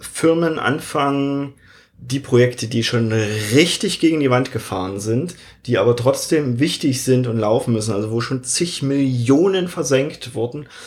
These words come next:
wo der Zeitpunkt, wo man hätte liefern müssen, schon über ein Jahr überschritten ist und man immer noch nicht lieferfähig ist, dass genau die Projekte genommen werden mit, "Ja, okay, jetzt hat bisher alles nicht geklappt, jetzt machen wir's agil."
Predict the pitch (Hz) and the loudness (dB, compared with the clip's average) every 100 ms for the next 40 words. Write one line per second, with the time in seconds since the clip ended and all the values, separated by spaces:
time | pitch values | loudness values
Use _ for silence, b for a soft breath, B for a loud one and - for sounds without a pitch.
0 | B - 123 127 131 131 131 123 - 123 | B -8 -2 4 6 6 4 0 0 4
1 | 120 120 120 123 123 120 b b b b | 4 4 4 2 0 -4 b b b b
2 | - - 139 160 - 170 160 - 139 143 | -6 2 2 2 0 0 0 -4 -2 0
3 | 131 135 135 131 175 156 127 123 123 117 | 0 -2 -2 -2 -2 0 2 2 0 0
4 | 127 123 - _ 165 185 - 120 151 143 | -2 -4 -8 _ -2 2 2 2 2 4
5 | 156 139 110 - 123 135 - 175 - 107 | 4 2 -2 -4 -4 0 0 0 -2 -2
6 | 110 127 123 123 165 156 127 113 101 113 | -2 0 0 0 0 2 2 2 -2 -2
7 | 117 - 123 127 127 - B B B B | -2 0 0 0 -2 -10 B B B B
8 | - - 131 127 139 127 165 226 - - | -4 2 4 4 4 0 -2 -4 -4 0
9 | 180 180 - 147 131 131 139 131 135 135 | 2 2 -2 -4 -2 -2 0 0 2 2
10 | 127 123 B B B B _ - 123 123 | -2 -4 B B B B _ 0 4 4
11 | 123 127 120 120 139 - 123 135 - 151 | 4 2 2 0 -6 -8 -4 0 2 2
12 | 165 147 - 117 - 131 - - - - | 2 -2 -2 -4 -2 -6 -6 -4 -4 -2
13 | 165 151 131 - 107 120 139 254 | -4 -4 -4 -4 -2 0 0 -2